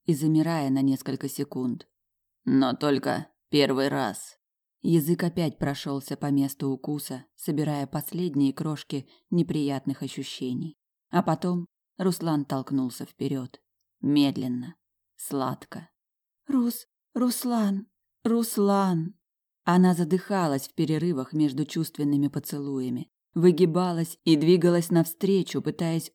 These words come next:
ускорить эту сумасшедшую пытку нежностью и неторопливостью. И, кажется, даже царапалась, но тем невесомее становились его ласки. Последнее скольжение, и он в ней,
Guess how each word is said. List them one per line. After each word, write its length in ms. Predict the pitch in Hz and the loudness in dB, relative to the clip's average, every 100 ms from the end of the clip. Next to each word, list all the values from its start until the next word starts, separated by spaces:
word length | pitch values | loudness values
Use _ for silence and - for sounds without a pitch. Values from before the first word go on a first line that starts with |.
| _ | _
ускорить 640 | 180 - - 175 175 139 | -2 -2 -6 -2 0 0
эту 180 | 135 139 | -2 -4
сумасшедшую 760 | - 147 151 - 165 - 139 131 | -4 -4 -4 -4 -6 -4 -4 -4
пытку 500 | - 180 175 - 143 | 0 0 0 -2 -2
нежностью 720 | 147 165 147 143 131 - 135 | 2 0 0 -2 -4 -6 -6
и 160 | - 156 | 0 2
неторопливостью. 1160 | 147 151 147 147 156 135 120 - - - - _ _ _ _ | 2 0 -6 -6 -2 -2 -4 -8 -14 -14 -16 _ _ _ _
И, 140 | 175 | 0
кажется, 520 | 170 170 165 - 165 170 - | 2 2 0 -4 -8 -10 -4
даже 240 | 175 165 | -2 -2
царапалась, 800 | 165 180 180 156 - 120 110 - _ _ - | -4 -4 -4 -4 -6 -10 -10 -16 _ _ -2
но 180 | 147 147 | 2 4
тем 240 | 151 139 | 4 4
невесомее 680 | 139 131 139 156 139 120 120 | 4 4 0 -2 -2 -4 -6
становились 640 | - 135 135 127 131 127 | -4 -2 0 -2 -4 -4
его 180 | 139 131 | -4 -4
ласки. 540 | 131 127 - - 135 - _ _ _ _ | -6 -8 -12 -16 -18 -18 _ _ _ _
Последнее 560 | - 156 160 156 139 147 | -4 0 2 2 4 2
скольжение, 800 | - 147 139 143 165 160 156 151 _ _ _ | 2 -4 -4 -2 0 2 0 -2 _ _ _
и 80 | 160 | -2
он 260 | 139 135 | 2 2
в 80 | 131 | 2
ней, 420 | 139 135 117 - | 2 0 -2 -8